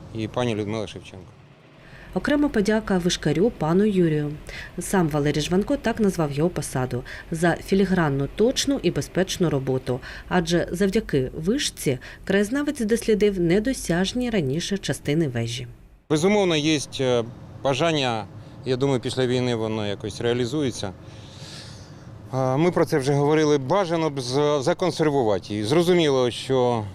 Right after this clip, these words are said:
Speaker 1: ну, мова йде тільки про, про покрив-, покрівлю. Е, якщо її закрити від дощу, вона простоє ще сто п'ятдесят років.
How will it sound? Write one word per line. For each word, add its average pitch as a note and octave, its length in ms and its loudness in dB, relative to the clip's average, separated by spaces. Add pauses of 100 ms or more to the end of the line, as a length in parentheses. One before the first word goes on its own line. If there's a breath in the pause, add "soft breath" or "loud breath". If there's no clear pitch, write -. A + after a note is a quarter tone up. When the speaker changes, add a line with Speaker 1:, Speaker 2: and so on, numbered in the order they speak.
(240 loud breath)
Speaker 1:
ну, F#3+ 160 4
мова A3 240 6
йде G3+ 180 4
тільки D#3+ 320 -2
про, C#3+ 260 -4 (120)
про E3+ 260 4
покрив-, A2 500 -2
покрівлю. F#2+ 520 -2 (720 loud breath)
Е, G2 180 -8
якщо C#3 280 2
її F3+ 240 6
закрити D#3 580 0
від D3 180 2
дощу, D#3 300 2
вона C#3 220 4
простоє C3 440 2
ще - 180 -2
сто - 180 -6
п'ятдесят G2 380 -4
років. F2+ 300 -6